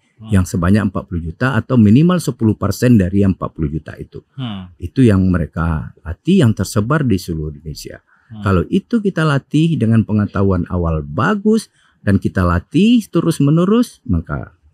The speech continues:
Speaker 2: kita akan punya pemain-pemain yang kualitasnya bagus.
Speaker 1: Hmm. Coach melihat potensi S D M Indonesia yang ternyata memiliki potensi yang cukup besar
Speaker 2: <clears throat>
Speaker 1: dari segi teknikal dan juga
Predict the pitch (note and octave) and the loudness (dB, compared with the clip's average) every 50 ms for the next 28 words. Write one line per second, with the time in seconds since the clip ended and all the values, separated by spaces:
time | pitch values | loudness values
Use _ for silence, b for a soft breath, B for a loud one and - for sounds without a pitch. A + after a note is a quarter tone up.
0 | _ - E2 D#2 - F#2 - - _ - D#2 D#2 - G2+ G#2 B2+ C#3+ - - F#2+ | _ -16 -14 -12 -10 -10 -12 -12 _ -12 -12 -8 -6 -4 -2 0 -2 -2 -2 -2
1 | F2 F2+ E2+ D#2 - D2 D2 D2 F2 G2 E2 C#2 C2+ D#2+ - - C2 C2 - - | -2 -2 -4 -4 -6 -8 -6 -4 -2 -2 -2 -2 -6 -10 -10 -10 -10 -10 -12 -14
2 | - - - F2 - _ _ - G#2+ F#2+ F2+ - _ _ _ _ _ _ _ _ | -20 -20 -20 -20 -20 _ _ -20 -20 -20 -20 -20 _ _ _ _ _ _ _ _
3 | _ _ _ - F#3+ F#3 - F3+ E3+ F3 D#3+ D3+ D#3+ F3 F3 - _ _ _ F#3 | _ _ _ -6 -6 -6 -4 -4 -4 -2 -2 -2 -2 -4 -4 -8 _ _ _ -10
4 | F3+ - F#3+ F3+ F3 D#3+ - F#3 F3+ F3+ F3 - - D#3 D3+ - D#3+ D3 D3 D3 | -8 -4 -4 -4 -4 -4 -4 -4 -4 -4 -6 -8 -12 -14 -12 -8 -6 -4 -4 -4
5 | D3 D3 D3 D3+ E3+ D#3 C#3+ C3+ - - D3+ D#3 D#3 - F3+ E3 D3+ D3 C#3+ C#3 | -4 -4 -4 -4 -4 -4 -4 -4 -6 -6 -4 -6 -4 -4 -4 -4 -4 -4 -6 -8
6 | C#3 C#3 C3 C3+ B2+ B2+ A#2 A2+ A2 A2 - A#2 - A#2+ A2+ G#2+ - A#2+ G#2+ G#2+ | -8 -8 -8 -8 -8 -6 -6 -8 -10 -10 -12 -12 -12 -12 -14 -12 -12 -12 -12 -12
7 | - A2+ G#2+ G#2 - - - - - D3+ A#2+ G#2+ F#2+ F#2 _ _ _ G2 F#2+ F#2+ | -12 -16 -18 -18 -20 -20 -10 -6 -4 -4 -4 -4 -8 -12 _ _ _ -18 -18 -16
8 | G2 G2 - G2+ _ - G2 F#2 F#2 - _ - A#2+ G#2+ A2 A#2 A2 - - B2 | -16 -18 -20 -20 _ -18 -18 -18 -18 -20 _ -16 -14 -14 -14 -16 -16 -12 -10 -10
9 | A2+ A2 G#2+ G2+ G2 G2+ - - G2 F#2 | -10 -10 -12 -14 -16 -18 -20 -20 -20 -20